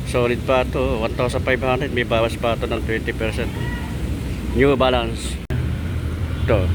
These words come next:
sapato, Adidas, ah, Nike, oh. Pwedeng running shoes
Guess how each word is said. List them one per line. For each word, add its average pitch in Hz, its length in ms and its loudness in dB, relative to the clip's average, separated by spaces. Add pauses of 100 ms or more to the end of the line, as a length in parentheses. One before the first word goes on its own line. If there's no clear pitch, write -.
(120)
sapato, 113 400 2
Adidas, 104 480 0
ah, 113 320 4
Nike, 113 480 2
oh. 117 80 -4 (1700)
Pwedeng 107 320 2
running 117 320 4
shoes 123 160 0